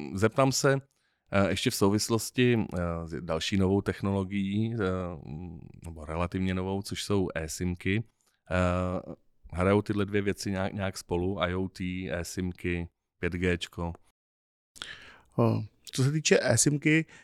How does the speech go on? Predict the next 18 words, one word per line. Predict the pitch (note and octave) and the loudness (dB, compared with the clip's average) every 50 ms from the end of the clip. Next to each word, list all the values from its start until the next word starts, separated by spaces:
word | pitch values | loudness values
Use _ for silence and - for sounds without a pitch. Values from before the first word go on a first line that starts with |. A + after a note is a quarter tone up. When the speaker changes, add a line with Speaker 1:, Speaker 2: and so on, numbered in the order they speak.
| _ - | _ 0
Speaker 2:
já | - A2+ | 2 4
možná | B2 B2 B2 B2+ D3 C#3+ | 4 4 4 4 4 4
tady | C3+ C#3 C#3+ | 4 4 4
jenom | D3+ D3+ D#3 D3+ D3 C3+ - - _ _ _ _ - | 4 4 4 2 0 -2 -4 -6 _ _ _ _ 6
krátce | - C3+ A#2 A#2+ A#2+ - - D#3 | 8 8 8 8 6 6 4 4
vysvětlím, | C#3 B2 B2+ A#2 - - C3+ B2 - B2+ B2 B2 B2 C3+ | 6 6 4 4 4 2 2 2 4 4 4 4 4 6
Speaker 1:
Mhm. | C#3+ A2+ A2 A2 G#2+ | 6 8 8 8 8
Speaker 2:
protože, | G#2 A#2 C3+ B2+ D3+ D#3 D3 C#3 - - - C3 C3 C3 | 6 6 6 6 8 8 6 6 4 0 -4 -2 -2 -2
eh, | A#2+ | 0
často | - - C3+ A#2+ - - C#3+ | 2 2 2 2 2 0 0
si | - - D3+ | 2 4 2
lidi | C#3+ C#3+ D3+ | 4 2 0
spojujou | C#3 - - - D3 D3 D3 D3+ C#3+ | -2 -4 -2 2 4 4 6 6 4
eSIMku | - B2 - - C#3+ C#3 C#3 - | 4 2 0 0 -2 -2 0 0
jako | - C3 - D3+ | 0 0 0 -4
s | - | -2
čipem, | - - A#2 - G#2 A2 A2 A2+ C3+ D3+ D#3+ _ - - - - | 0 0 2 4 4 4 4 2 0 -4 -6 _ -16 -10 -2 2
Speaker 1:
Mhm. | G#2 G2 G2+ F#2+ G2 | 2 4 4 2 0